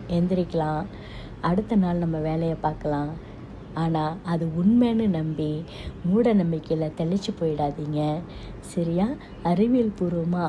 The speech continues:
ஆராய்ஞ்சு, நல்ல பகுத்தறிவோட சிந்தனை, நல்ல சிந்தனைகளையும் எண்ணங்களையும் வளர்த்துக்கங்க. உங்களுடைய தலைமுறைகளுக்கும் நல்லா எடுத்து சொல்லுங்க. யாராவது,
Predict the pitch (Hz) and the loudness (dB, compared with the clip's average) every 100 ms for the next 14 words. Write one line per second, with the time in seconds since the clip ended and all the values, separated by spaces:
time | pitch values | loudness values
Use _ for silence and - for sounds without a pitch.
0 | 160 156 160 151 151 151 151 156 - - | -2 -2 -2 -2 -4 -2 0 -2 -4 -10
1 | - - 170 175 214 226 202 254 - - | -12 -4 0 2 4 4 2 0 -6 -4
2 | 165 208 190 170 156 160 156 160 233 - | -2 -2 -2 -2 -2 -2 -2 -2 -2 -6
3 | - 175 202 226 180 170 160 190 240 - | -4 -2 0 0 0 -2 -2 0 -2 -2
4 | 170 170 170 160 147 156 175 160 160 175 | -2 0 0 -2 -2 -2 -2 -2 -2 -4
5 | 165 156 156 226 - - - - - 151 | -4 -4 -2 -4 -4 -10 -12 -8 -4 0
6 | 185 208 - - 147 151 160 - - - | 0 0 -4 -4 -2 -2 -2 -4 -12 -10
7 | - 165 165 156 147 156 160 233 240 196 | -4 0 2 0 0 0 4 4 4 2
8 | 170 151 147 - 285 - - - - 160 | -2 -2 -4 -2 -2 -4 -10 -12 -8 -4
9 | 160 190 202 143 151 - - 151 147 151 | 0 2 2 0 -4 -10 -6 -2 -2 -2
10 | 143 - - - - - - - 202 196 | -4 -6 -12 -12 -12 -4 2 4 6 6
11 | 190 196 196 208 208 | 6 6 6 6 4